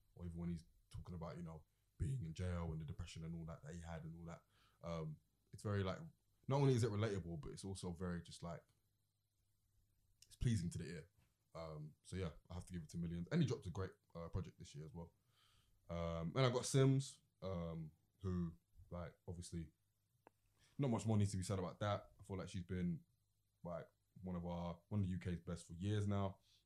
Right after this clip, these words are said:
She solidified it this year even more so. And number one, I got Ghetts, just, just 'cause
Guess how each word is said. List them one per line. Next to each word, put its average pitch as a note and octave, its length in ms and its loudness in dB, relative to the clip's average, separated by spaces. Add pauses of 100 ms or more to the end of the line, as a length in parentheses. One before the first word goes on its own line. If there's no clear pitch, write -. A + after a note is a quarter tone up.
(220)
She - 140 -6
solidified E2+ 500 -2
it D2+ 60 -10
this F2 200 -8
year F2 200 -2
even E2+ 200 -6
more F#2 220 0
so. F2+ 320 -2 (540)
And F2 480 -4 (140)
number F2+ 180 2
one, E2+ 120 0
I D#2+ 40 -4
got - 160 -12
Ghetts, - 380 -12 (400)
just, - 160 -16 (160)
just - 180 -18
'cause - 320 -12